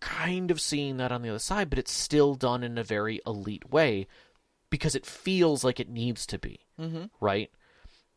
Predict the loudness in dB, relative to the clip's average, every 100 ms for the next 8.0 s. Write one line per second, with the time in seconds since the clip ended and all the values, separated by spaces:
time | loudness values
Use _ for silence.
0 | _ _ _ 4 4 4 0 -2 4 4
1 | 6 2 0 -2 -6 -8 -14 -18 -20 -20
2 | _ _ _ _ _ _ -4 4 6 8
3 | 6 2 -4 -8 _ _ _ _ _ _
4 | _ _ _ _ _ _ 2 4 6 8
5 | 6 6 0 0 -2 -2 0 0 -2 -10
6 | -2 0 0 -2 -6 -8 -4 -2 2 4
7 | 4 0 2 2 2 0 -2 -6 -10